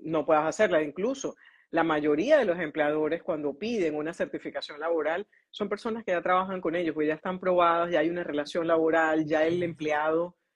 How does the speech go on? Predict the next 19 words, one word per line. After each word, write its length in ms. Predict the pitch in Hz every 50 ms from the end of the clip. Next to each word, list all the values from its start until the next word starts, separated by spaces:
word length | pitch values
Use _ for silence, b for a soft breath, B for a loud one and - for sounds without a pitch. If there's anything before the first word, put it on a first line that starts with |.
| _ _ _
probó 600 | - 180 170 165 156 151 170 175 175 180 202 - - -
de 160 | 143 160 156
que 160 | 156 156 143
realmente, 1000 | 139 135 139 147 143 151 156 165 175 175 170 160 147 - 170 170 170 170 160 - _ - - 147 139 - - _ _ _ _ _ -
mm, 140 | - 143 127 76 - _ _ - 127
le, 260 | 170 160 160 151 139
le 220 | - 151 160 - -
cumple 560 | 202 226 240 214 196 165 151 156 170 185 b b b b b b
al 140 | - 156
empleador 640 | 165 151 139 151 151 143 147 151 156 160 156 156 165
con 120 | - 190 165
la 180 | 151 143 -
posición 760 | - 151 - - 143 - - 170 156 151 156 156 160 165 160
que, 280 | - 180 165 156 - -
que 120 | - -
tiene 340 | - - 160 160 156 151 156
actualmente. 640 | 151 147 - 175 165 170 196 208 202 196 165 185 170
Entonces, 540 | 165 160 170 160 156 156 - 170 165 - _
sí, 340 | - - 190 180 147 -